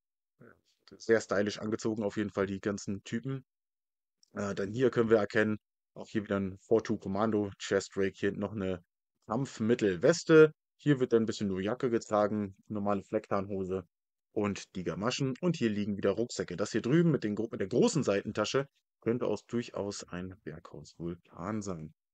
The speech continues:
Das wird aber jetzt nicht super zu erkennen, deswegen, äh, wie immer, ich den gerne sage, Spekulation. Hier noch ein weiteres Bild von dem Gehöft von gerade eben, kommt man ja schon die Flagge sehen. Hier haben wir Navy Seal,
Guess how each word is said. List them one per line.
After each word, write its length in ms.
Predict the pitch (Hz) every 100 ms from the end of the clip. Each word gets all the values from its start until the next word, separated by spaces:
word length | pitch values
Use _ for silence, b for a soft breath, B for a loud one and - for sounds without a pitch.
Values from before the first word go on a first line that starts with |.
| _
Das 140 | - 95
wird 140 | 98
aber 260 | - 92 90
jetzt 180 | 87 104
nicht 140 | 95
super 280 | 120 131 123
zu 140 | -
erkennen, 440 | 101 98 101 95 92 _ -
deswegen, 480 | 87 90 87 87 - _ _ _ _ _
äh, 200 | 80 80 _ _
wie 100 | 92
immer, 260 | 90 98 85
ich 100 | 82
den 140 | 92
gerne 180 | 87 85
sage, 340 | - 76 76 - _
Spekulation. 800 | - - 82 82 - 92 101 82 _ _ _ _ _ _ _ _ _ _ _ _ _ _ _ _ _ b b
Hier 140 | - 160
noch 140 | 139
ein 80 | 117
weiteres 320 | 120 156 -
Bild 180 | - 147
von 120 | 123
dem 120 | 113
Gehöft 320 | 104 110 131
von 140 | - 107
gerade 160 | 101
eben, 240 | 123 139 139
kommt 180 | 120 107
man 80 |
ja 40 | 107
schon 160 | -
die 60 | 98
Flagge 320 | - 113 127
sehen. 260 | 107 113 107
Hier 160 | 127
haben 120 | 117 104
wir 80 |
Navy 320 | 98 113 139 123
Seal, 400 | - 113 110